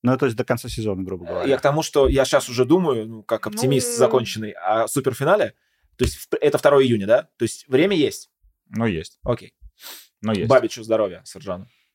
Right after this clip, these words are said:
Speaker 3: Да, Сарджан, э, Сарджан, э, молодец, кстати. Вот, э, еди-, наверное, это такой бесспорный трансфер, единственный. Классно.
Speaker 2: Дуарте нет?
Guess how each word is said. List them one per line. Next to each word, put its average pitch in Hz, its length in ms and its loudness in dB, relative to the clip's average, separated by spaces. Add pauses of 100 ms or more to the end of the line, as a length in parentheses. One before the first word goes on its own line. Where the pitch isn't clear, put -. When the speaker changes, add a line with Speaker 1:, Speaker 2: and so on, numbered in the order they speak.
(260)
Speaker 3:
Да, 104 220 2
Сарджан, 127 420 0
э, 107 640 2
Сарджан, 104 560 -2
э, 92 180 -6 (220)
молодец, 98 420 -2
кстати. - 300 -20
Вот, 80 140 -18 (100)
э, 73 160 -14 (300)
еди-, 101 280 0
наверное, 139 420 2
это 123 120 -6
такой 127 240 0
бесспорный 107 400 -2
трансфер, - 380 -10 (100)
единственный. 92 460 -8 (720)
Классно. 113 280 -2
Speaker 2:
Дуарте 123 440 2
нет? - 240 -10